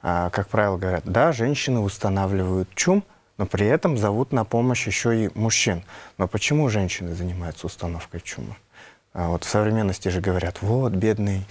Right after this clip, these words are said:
э, несчастные ненецкие женщины с-, ставят тяжёлые чумы, таскают покрытие чумов». А они ставят это пространство для того, чтобы им было удобно,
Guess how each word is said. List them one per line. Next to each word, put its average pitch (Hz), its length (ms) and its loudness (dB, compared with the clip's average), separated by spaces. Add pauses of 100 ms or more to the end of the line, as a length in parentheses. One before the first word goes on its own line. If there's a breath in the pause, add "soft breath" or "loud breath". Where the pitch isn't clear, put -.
(340 loud breath)
э, 90 260 -2
несчастные 95 540 -2
ненецкие 92 520 0
женщины 117 540 2
с-, - 160 -8 (200)
ставят 92 460 -2
тяжёлые 90 520 0
чумы, 113 380 0
таскают - 420 -8
покрытие - 480 -8
чумов». - 400 -8 (580 loud breath)
А 110 160 2
они 131 160 2
ставят 127 400 0
это 98 160 -4
пространство 113 640 -2
для 104 140 2
того, 127 240 0
чтобы 113 420 0
им 135 260 2 (340 loud breath)
было 104 300 2
удобно, 92 540 0